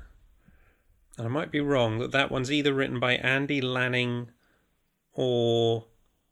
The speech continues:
Mark Schultz. Either Dan Abnett and Andy Lanning or Mark Schultz. They're the two writers on the front page that I can't really place on an actual issue.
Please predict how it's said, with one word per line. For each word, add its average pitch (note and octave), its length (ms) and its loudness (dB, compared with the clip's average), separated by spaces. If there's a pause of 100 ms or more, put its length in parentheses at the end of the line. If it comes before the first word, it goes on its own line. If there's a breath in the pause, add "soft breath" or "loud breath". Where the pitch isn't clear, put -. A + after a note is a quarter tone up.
(120)
Mark A#2+ 340 0
Schultz. - 600 -4
Either C3 180 0
Dan E3+ 220 0
Abnett D#3 280 4
and C#3 100 2
Andy C3 220 4
Lanning A2+ 500 4
or A#2 160 0
Mark A#2+ 360 -2
Schultz. - 760 -4 (420 soft breath)
They're B2 140 2
the B2 60 -6
two A#2+ 240 0
writers A2+ 380 0
on A2 120 0
the G#2+ 60 -4
front A2+ 300 -4
page A2 240 0
that G#2+ 80 0
I G#2+ 80 2
can't A2 260 -2
really A2 240 0
place A2 400 -2
on G2+ 300 -4 (500 loud breath)
an A2 120 -2
actual G#2+ 340 -2
issue. G#2+ 420 -4